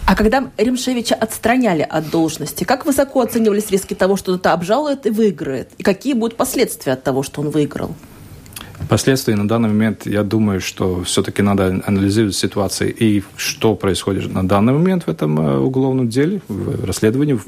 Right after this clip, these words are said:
Speaker 2: этапе этом, который на данный момент имеется. Но это вам надо спрашивать уже прокурору.
Speaker 1: Мгм.
Speaker 2: А, а на да-, на тот момент, когда, а, это уголовное дело началось, а, и когда уже,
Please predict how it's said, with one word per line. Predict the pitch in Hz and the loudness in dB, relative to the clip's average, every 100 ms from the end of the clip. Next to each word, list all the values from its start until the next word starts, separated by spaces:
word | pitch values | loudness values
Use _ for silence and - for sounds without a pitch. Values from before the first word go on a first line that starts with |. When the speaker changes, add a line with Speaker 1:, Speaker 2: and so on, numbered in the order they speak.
| 104 | 0
Speaker 2:
этапе | 98 104 127 135 | 0 0 0 0
этом, | 135 151 147 | 0 -2 -2
который | - - 123 117 | -2 -2 2 2
на | 110 | 2
данный | 123 127 | 0 0
момент | 117 123 123 113 | 0 0 0 -2
имеется. | - 117 120 117 - - - - - | -2 0 0 0 -4 -6 -12 -6 0
Но | |
это | 110 110 | 2 2
вам | 101 | 2
надо | 101 95 | 2 0
спрашивать | - - 95 98 95 | -2 -4 -2 -4 -4
уже | 92 98 | -4 -6
прокурору. | 95 - - - 143 | -6 -8 0 4 4
Speaker 1:
Мгм. | 240 262 - - - - | 2 -2 -10 -16 -14 -4
Speaker 2:
А, | 104 95 92 87 - | 0 2 2 0 0
а | 98 90 87 87 85 107 | 0 2 0 0 -2 0
на | 95 | 2
да-, | 98 | 2
на | 90 98 87 - | 0 -2 -2 0
тот | 135 135 - | 0 2 0
момент, | 98 117 123 95 - | 0 2 2 -2 -6
когда, | 92 87 95 110 104 95 - - - - - | -6 -4 -2 0 2 -2 -8 -20 -18 -18 -8
а, | - - 90 85 | -2 0 2 2
это | - 98 | 2 2
уголовное | 107 113 101 | 4 2 0
дело | 95 113 95 | -2 0 0
началось, | 95 - 117 160 - - - - | -2 0 0 0 -2 -12 -18 -12
а, | - - - | -8 -4 0
и | 104 | 0
когда | - 92 95 | 0 -2 0
уже, | 95 92 98 | 2 2 0